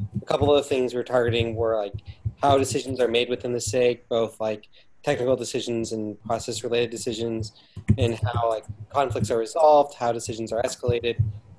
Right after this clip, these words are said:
that sort of thing. And so from the survey, hopefully we'll figure out what people are doing today.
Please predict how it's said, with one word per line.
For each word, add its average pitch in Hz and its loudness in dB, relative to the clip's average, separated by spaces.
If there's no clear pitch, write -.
that 120 4
sort 131 0
of 135 -2
thing. 139 2
And 117 -2
so 117 2
from 143 2
the 139 2
survey, 151 4
hopefully 143 2
we'll 123 0
figure 127 0
out 120 4
what 127 0
people 131 -2
are 120 4
doing 120 0
today. 131 2